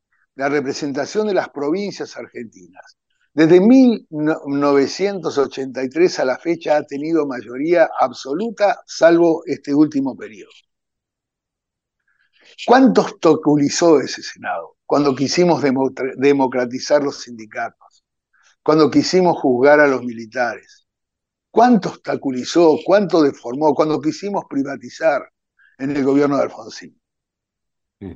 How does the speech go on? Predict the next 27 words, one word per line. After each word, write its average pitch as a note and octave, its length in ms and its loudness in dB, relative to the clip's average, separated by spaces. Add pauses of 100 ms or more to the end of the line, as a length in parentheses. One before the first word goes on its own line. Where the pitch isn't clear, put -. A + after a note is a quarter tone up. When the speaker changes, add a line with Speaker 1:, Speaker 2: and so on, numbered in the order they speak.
Speaker 1:
¿Cuánto? G#3+ 640 2 (1000)
¿Cuánto, G3+ 640 4
cuánto G3 440 4
hizo G3 500 2
posible G3 640 2
el D#3 80 2
Senado F3+ 540 -2
argentino F#3+ 840 -8 (280)
para D3 200 4
derrotar D3 760 4
a C3+ 180 -2
De B2+ 140 -8
la B2 120 -6
Rúa B2+ 400 -6 (160)
y, D3 140 -8
ay-, C#3 300 -4
y C3 240 -4
ayudar C3+ 500 2
a C3+ 220 -2
los C3 160 -8
golpistas E3+ 800 -4 (200)
a C3+ 120 -6
empujarlo D3 520 0
a C3+ 40 0
la B2+ 100 -2
renuncia? A2+ 560 -14 (1900)
Este, C3+ 720 2